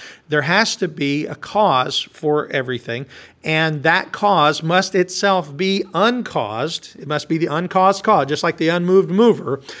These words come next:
The uncaused cause must exist. There must be a primary first cause of all things.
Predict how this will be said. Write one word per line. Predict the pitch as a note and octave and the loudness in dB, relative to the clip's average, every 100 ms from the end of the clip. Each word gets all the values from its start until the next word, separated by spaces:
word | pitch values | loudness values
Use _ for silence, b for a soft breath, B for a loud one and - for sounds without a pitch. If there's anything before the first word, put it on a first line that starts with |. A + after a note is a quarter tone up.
| B - | B -6
The | C#3+ | -4
uncaused | C#3+ E3 G3+ F#3 G3 G3 F#3 - | 0 0 0 2 4 4 2 -4
cause | - B3 A#3 D3 C#3 D#3+ - - | -2 2 2 2 2 0 -4 -10
must | C#3+ D#3 F#3 G3 - - D#3 C3+ - | -4 0 0 0 -6 -14 -16 -12 -2
exist. | D#3 C3+ G3+ B3+ D#3+ C#3+ - | -2 0 2 4 4 0 -2
There | D3 | 0
must | F3 G3 - | 0 -2 -2
be | G3 | -2
a | F#3+ | -2
primary | - F#3+ A3 G#3+ D#3 D#3 | -4 0 0 2 0 0
first | D#3+ - F#3+ G3+ - - | -2 -2 2 2 0 -2
cause | F3+ F3 D#3 E3+ B B B _ E3 | 2 2 2 0 B B B _ 0
of | F3 | 2
all | D#3+ E3+ F3+ | 2 2 0
things. | A#3 C4+ F3 - C#3+ | 0 -2 -2 -6 -18